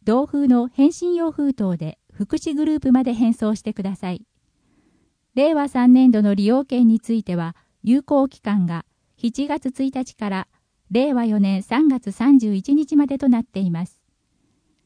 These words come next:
申請書類をご提出いただき次第、令和四年三月までの残月数に応じた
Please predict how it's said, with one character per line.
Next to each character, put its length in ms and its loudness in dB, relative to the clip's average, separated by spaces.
申 240 0
請 200 -2
書 180 0
類 200 2
を 60 2
ご 120 2
提 280 -2
出 240 -4
い 80 0
た 120 -4
だ 120 -2
き 140 -4
次 160 -8
第、 240 -6
令 220 2
和 100 0
四 160 0
年 300 0
三 260 -2
月 240 0
ま 140 6
で 100 0
の 300 2
残 240 4
月 160 -2
数 220 -4
に 160 0
応 120 -2
じ 140 -8
た 240 -10